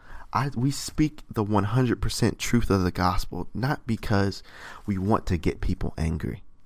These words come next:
not because we want to see people suffer. We do it because we love people. We love them with one hundred percent of our hearts. But this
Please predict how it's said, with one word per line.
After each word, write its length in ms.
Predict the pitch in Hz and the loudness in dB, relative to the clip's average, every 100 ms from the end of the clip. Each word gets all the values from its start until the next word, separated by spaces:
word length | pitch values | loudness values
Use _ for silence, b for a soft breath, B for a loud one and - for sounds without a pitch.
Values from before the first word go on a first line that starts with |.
| - | -4
not 200 | 120 - | -4 -4
because 320 | 107 107 98 | -2 -2 0
we 100 | 98 | -2
want 240 | 101 92 | 0 -2
to 80 | - | -4
see 180 | - 78 | -8 -8
people 360 | - 87 - 87 | -4 -4 -4 -6
suffer. 460 | - 92 - - B B B B | -6 -6 -8 -14 B B B B
We 160 | 131 | -2
do 280 | 117 120 143 | 0 2 4
it 180 | 113 - | 2 0
because 460 | 95 - 110 101 101 | -4 -2 -2 -2 -4
we 180 | 101 | -6
love 580 | 98 90 101 104 98 - - - | -4 -2 0 2 2 -2 -6 -2
people. 500 | - 120 - - - - B B B B B B - - - - | 2 4 4 2 2 -2 B B B B B B -20 -20 -10 2
We 120 | 104 | 2
love 440 | 95 98 123 131 - | 4 4 4 2 0
them 220 | 82 - - - - - | -4 -6 -14 -14 -14 -2
with 160 | 101 98 - - | 0 0 -2 -8
one 280 | 98 127 113 | 0 4 4
hundred 260 | 113 107 | 2 -2
percent 340 | - 104 104 98 | -4 -4 -2 0
of 80 | 85 | 0
our 100 | 90 | -2
hearts. 460 | 95 - - - - b b b b b b b b b _ _ _ _ _ _ _ _ _ _ _ _ _ | -4 -8 -12 -16 -16 b b b b b b b b b _ _ _ _ _ _ _ _ _ _ _ _ _
But 180 | - 92 | 0 2
this 380 | 107 139 - | 2 0 -4